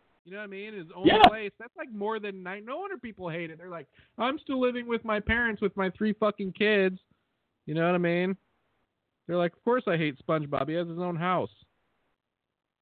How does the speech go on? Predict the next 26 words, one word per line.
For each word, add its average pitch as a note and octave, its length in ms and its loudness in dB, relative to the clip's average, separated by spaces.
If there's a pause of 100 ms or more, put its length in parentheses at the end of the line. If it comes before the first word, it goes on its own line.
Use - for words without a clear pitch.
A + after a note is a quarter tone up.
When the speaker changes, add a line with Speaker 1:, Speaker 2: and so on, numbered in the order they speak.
(220)
Speaker 1:
They F#3 100 4
think C4+ 240 0
he's A3 200 -6
on F#3+ 160 -4
welfare. F3 720 -4 (3000)
Dude, A3 300 -8 (400)
here's D#4+ 280 -8
something D4+ 280 -10
that F#3 120 -8
happened F3 380 -4
when E3+ 100 -8
I E3 100 -4
was D#3 160 -4
gone. D3+ 540 2 (600)
Little A3 300 2
kid - 160 4
Speaker 2:
Uh-oh. F3 160 4
Speaker 1:
gets G#3+ 140 -2
eaten A3 220 -2
by G3+ 160 -2
an G3 140 -8
alligator G#3+ 840 -6 (440)
at F#3+ 200 -6
fucking G#3+ 320 -4
Disney A3 340 0
World? G4 420 2